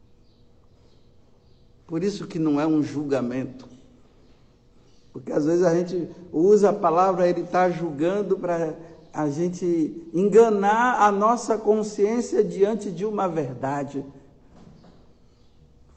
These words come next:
Foram embora sem Deus. E Deus deu a liberdade, sacudiu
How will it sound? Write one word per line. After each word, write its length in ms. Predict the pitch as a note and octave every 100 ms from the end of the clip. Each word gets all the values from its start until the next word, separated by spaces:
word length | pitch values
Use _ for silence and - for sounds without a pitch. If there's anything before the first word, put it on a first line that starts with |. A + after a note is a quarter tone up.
| -
Foram 460 | - G3 A#3 A#3+ A3
embora 680 | A3 F3+ C3+ E3+ F#3+ F3 D#3
sem 320 | - F3 E3
Deus. 560 | C3 C#3+ C#3+ - - - - - - - - - - - - - - - - -
E 60 | C#3+
Deus 320 | B2+ C3+ B2
deu 200 | A2+ C3
a 60 | B2
liberdade, 840 | C3 B2 A#2+ A2 A2+ B2 B2+ B2+ -
sacudiu 920 | - - - - - A#2+ A2+ C#3+ D3+